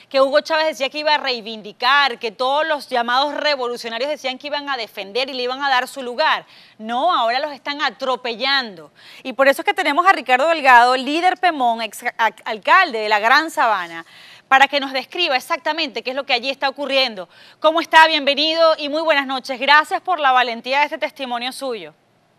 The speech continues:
¿Sí me escucha?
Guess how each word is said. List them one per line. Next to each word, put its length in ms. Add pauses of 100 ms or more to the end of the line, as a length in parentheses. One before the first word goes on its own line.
(4000)
¿Sí 240
me 80
escucha? 400